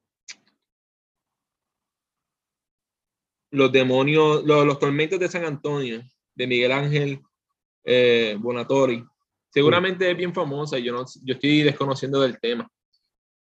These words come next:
Speaker 1: Y me gustó mucho, me gustó mucho la cubierta, fue algo que no iba a espe-, no estaba esperando y siento que le hace justicia al libro.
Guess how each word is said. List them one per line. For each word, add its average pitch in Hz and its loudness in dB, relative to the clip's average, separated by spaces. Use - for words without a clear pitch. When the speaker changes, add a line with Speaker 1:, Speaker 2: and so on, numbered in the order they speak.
Speaker 1:
Y 147 6
me 147 2
gustó 147 4
mucho, 233 4
me 135 -2
gustó 135 -2
mucho 160 -2
la 165 4
cubierta, 151 0
fue 135 0
algo 139 0
que 156 2
no 143 0
iba 147 0
a 147 -8
espe-, 131 -4
no 135 -8
estaba 143 -4
esperando 127 -2
y 117 -4
siento 123 -6
que 147 0
le 139 0
hace 135 -2
justicia 131 -4
al 120 -2
libro. 113 -6